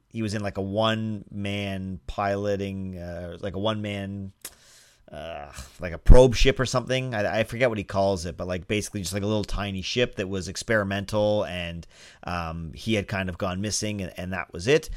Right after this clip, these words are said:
Um, we, of course, know that this isn't true because I believe that there's an original series episode where they actually find, uh, Zefram Cochrane, like, living out his days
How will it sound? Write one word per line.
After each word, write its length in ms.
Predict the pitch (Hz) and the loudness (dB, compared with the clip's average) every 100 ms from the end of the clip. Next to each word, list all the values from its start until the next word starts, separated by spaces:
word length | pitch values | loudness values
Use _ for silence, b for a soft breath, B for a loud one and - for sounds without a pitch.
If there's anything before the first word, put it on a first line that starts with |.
| B B | B B
Um, 240 | - 95 95 | -4 -4 -4
we, 220 | 113 156 | -2 0
of 80 | 226 | 0
course, 340 | - 139 123 117 | 0 2 2 0
know 300 | 107 123 117 | 2 2 2
that 160 | 98 | -2
this 180 | 117 104 - | -6 -6 -4
isn't 380 | 160 214 208 | -2 -2 -4
true 540 | - - 73 65 131 175 _ B B - | -6 -12 -10 -8 -8 -10 _ B B -6
because 760 | 107 101 113 104 104 101 98 - - | -4 -4 -4 -2 0 -2 -4 -10 -8
I 100 | 98 | -6
believe 480 | 101 104 135 311 - | -4 -4 -2 -4 -6
that 140 | 135 | -6
there's 180 | 110 101 | -4 -6
an 100 | 95 | -8
original 460 | 90 107 - 127 | -8 -8 -10 -10
series 540 | 90 - - 123 147 90 - | -10 -10 -8 -6 -6 -8 -12
episode 720 | - 82 - 82 64 58 - b b b b | -12 -10 -10 -10 -10 -14 -18 b b b b
where 460 | - 92 90 87 82 | -8 -6 -4 -6 -8
they 220 | 80 92 | -8 -4
actually 400 | 95 104 - 98 | -2 -2 -4 -10
find, 580 | - 101 101 98 92 85 - | -8 -6 -6 -6 -8 -12 -12
uh, 480 | 85 80 76 73 71 - _ 90 | -12 -10 -10 -12 -16 -20 _ -10
Zefram 360 | 98 90 92 | -8 -8 -10
Cochrane, 520 | - 95 92 - 87 | -6 -4 -4 -8 -10
like, 180 | 82 80 | -10 -10
living 500 | 92 95 104 101 98 | -6 -4 -4 -4 -4
out 240 | 95 92 85 | -4 -6 -8
his 220 | 92 82 | -10 -8
days 680 | 92 90 90 87 82 - | -6 -4 -4 -6 -8 -12